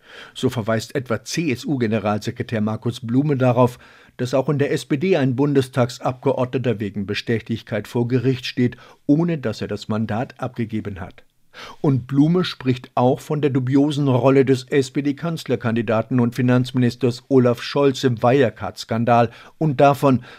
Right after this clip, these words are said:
dass auch Altkanzler Gerhard Schröder als russischer Söldner ungeniert für ein autokratisches Regime arbeite. Aber niemand in der S P D ziehe da irgendwelche Konsequenzen, kontert Blume. Norbert Walter Borjans und Saskia Esken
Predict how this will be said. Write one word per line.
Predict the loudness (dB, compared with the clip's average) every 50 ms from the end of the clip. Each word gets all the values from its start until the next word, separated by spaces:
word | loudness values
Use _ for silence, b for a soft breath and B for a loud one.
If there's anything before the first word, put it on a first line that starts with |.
| B B
dass | -6 -6 -4 -2
auch | -2 -2 -2 -2 -2
Altkanzler | -2 -2 -2 -2 -4 -6 -6 -6 -6 -4 -2 -2 -2 0
Gerhard | 0 0 0 0 0 -2
Schröder | -4 -6 -4 0 2 2 2 2 2 2
als | 0 0 -2 -4 -8 -6
russischer | -4 -2 -2 -2 -2 -4 -6 -4 -4 -4 -2
Söldner | 0 2 4 4 2 2 2 0 0 0 B B B B B
ungeniert | 0 2 2 2 2 2 2 2 2 2 0 -2 -4
für | -8 -8 -6
ein | -6 -8 -6 -6
autokratisches | -6 -6 -6 -6 -10 -10 -10 -10 -10 -10 -10 -12 -14 -14 -12 -12 -12 -10 -6 -4
Regime | -4 -2 -2 -2 -4 -4 -6 -8
arbeite. | -10 -10 -10 -12 -16 -18 -20 -20 -20 -20 _ _ _ _ _ _ _ B B B B B B B
Aber | B -4 -2 0
niemand | 0 2 2 2 0 -2 -4
in | -6 -4
der | -4 -4
S | -4 -4 -6 -4
P | -4 -2
D | 0 2 2 2 0 B B B
ziehe | B -8 -4 -2 -2 0
da | 0 -2 -2 -2
irgendwelche | -2 -2 0 0 0 0 -2 -2 -4 -6 -6 -10 -10
Konsequenzen, | -6 -6 -6 -6 -6 -8 -8 -6 -2 0 0 2 0 -2 -4 -4 -6 -6 -6
kontert | -6 -6 -6 -6 -4 -4 -6 -6
Blume. | -4 -4 -4 -4 -4 -6 -10 _ _ _ _ _ _ B B B B B
Norbert | -8 -6 -6 -6 -6 -6
Walter | -6 -6 -6 -6 -4
Borjans | 0 2 2 4 4 4 2 0 -2 -4 -8
und | -10 -10 -8
Saskia | -6 -8 -8 -8 -6 -4 -4 -4 -2
Esken | -2 -2 -2 -2 -2 -2 -2 -2 -2